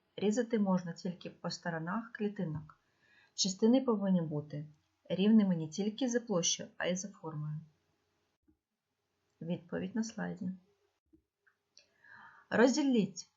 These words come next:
кожну фігуру по лініях сітки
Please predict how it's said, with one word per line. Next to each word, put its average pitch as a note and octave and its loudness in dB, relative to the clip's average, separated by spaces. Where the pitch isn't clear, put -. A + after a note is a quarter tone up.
кожну F#3 4
фігуру G#3 -2
по F#3 2
лініях F#3 0
сітки G#3+ -6